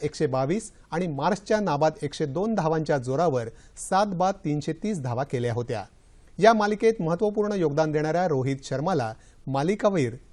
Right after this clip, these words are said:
म्हणून गौरवण्यात आलं. हवामान. उत्तर भारतातल्या थंडीचा परिणाम राज्यातही जाणवत आहे. सर्वात कमी तापमान नाशिकमध्ये तीन अंश सेल्सिअस,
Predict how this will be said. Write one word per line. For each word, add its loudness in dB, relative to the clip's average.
म्हणून 0
गौरवण्यात -2
आलं. -4
हवामान. 0
उत्तर 2
भारतातल्या 4
थंडीचा 0
परिणाम 0
राज्यातही 0
जाणवत -4
आहे. -4
सर्वात 4
कमी 2
तापमान 2
नाशिकमध्ये -2
तीन 0
अंश -2
सेल्सिअस, -2